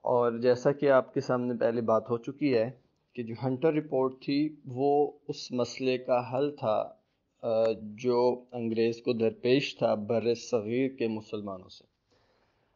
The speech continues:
और जब वो रिपोर्ट तैयार हुई तो फिर उस रिपोर्ट की बेस पे एक वफद, एक टीम, एक पैनल बनाया गया, एक कमेटी बनाई गई जिसमें, अ,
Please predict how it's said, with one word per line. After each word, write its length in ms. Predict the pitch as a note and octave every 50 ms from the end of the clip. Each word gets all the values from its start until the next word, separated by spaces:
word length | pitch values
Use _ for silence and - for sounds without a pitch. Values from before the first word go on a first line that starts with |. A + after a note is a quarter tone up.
| _ _ _ _ _ -
और 460 | B2+ C3 C3 B2+ B2 B2+ B2+ B2+ B2
जब 220 | A#2+ A#2+ C#3 B2+ B2
वो 100 | C3+ C3+
रिपोर्ट 540 | C3 B2+ A2+ - B2+ C3+ C#3+ D3 D3+ D3+ D3+ - - - _ _ _ -
तैयार 260 | C#3+ C3 C3 D3+ D#3+
हुई 320 | E3+ D#3 D3 C3+ C3+ C#3 D3+ D3 C#3+ - _ _ _ _
तो 80 | - C3+
फिर 140 | - D3+ D3
उस 220 | C#3+ D3 - -
रिपोर्ट 440 | C#3 B2+ C3 D3 C#3+ D#3 F3 E3 -
की 80 | E3 D3
बेस 400 | A#2+ B2 B2+ B2 B2 B2 - - -
पे 360 | C3+ C3+ D3 C#3+ - - - -
एक 160 | C3 A2+ A#2
वफद, 440 | A#2 B2 A#2+ - D#3+ D#3 - - - _ _ _ _ _ - -
एक 260 | C#3+ C#3 - - -
टीम, 400 | - C#3 C3+ C#3+ D3+ D#3 D#3 - - _ - C#3+
एक 200 | C#3+ C#3 - - _ -
पैनल 320 | C#3+ C3+ C#3 D3+ E3 E3+
बनाया 380 | - C3+ B2 A#2 A2+ A2 A2 A2
गया, 220 | G#2+ G#2+ A#2 A#2
एक 220 | A#2+ B2 B2+ -
कमेटी 400 | - B2+ B2 B2 B2 B2 D3+ D3+
बनाई 320 | D3 C3 A#2+ A2 G2 G2 G2
गई 280 | G2 A#2 C3 D#3+ F3 - - _ _ _ _ _ _ _ _ _ _ _ _ _ _ _ _ _ _ _ _ _ _ _ _ - A#2
जिसमें, 600 | A#2+ C3+ C3+ C3+ - D3+ C#3+ C#3 C#3 D#3 D#3 - _ _ _ _ _ _ _ _ - _ _ _ _ _ _ _ - - - A#2+
अ, 420 | A#2+ B2+ B2+ B2+ B2 B2 A#2+ A#2+